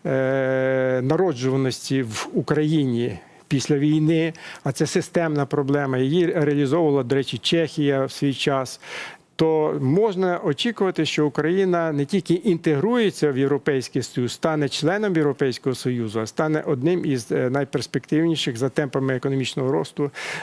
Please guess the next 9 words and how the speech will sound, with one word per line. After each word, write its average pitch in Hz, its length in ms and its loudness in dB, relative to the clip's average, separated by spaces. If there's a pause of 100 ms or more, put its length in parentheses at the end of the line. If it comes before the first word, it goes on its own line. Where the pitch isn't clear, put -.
(120)
е, 127 260 0
країн 143 400 0
Європейського 127 600 -2
Союзу. 120 400 -2
Але 139 160 2
це 156 240 -2 (140)
треба 156 320 -2 (300)
абсолютно 175 640 0
інша 160 520 0